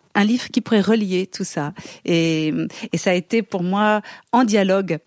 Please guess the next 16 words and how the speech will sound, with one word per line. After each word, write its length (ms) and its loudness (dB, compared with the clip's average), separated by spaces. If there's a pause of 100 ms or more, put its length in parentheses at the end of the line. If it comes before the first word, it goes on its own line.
<laughs> 180 -2
avec 360 0 (160)
les 160 2
textes 280 0
que 120 0
je 60 0
disais 280 -2
chaque 200 -4
soir, 340 -2
en 100 -2
fait, 360 -4
aussi 420 -4 (300)
une 100 2
façon 300 0
de 100 0
trouver 680 -2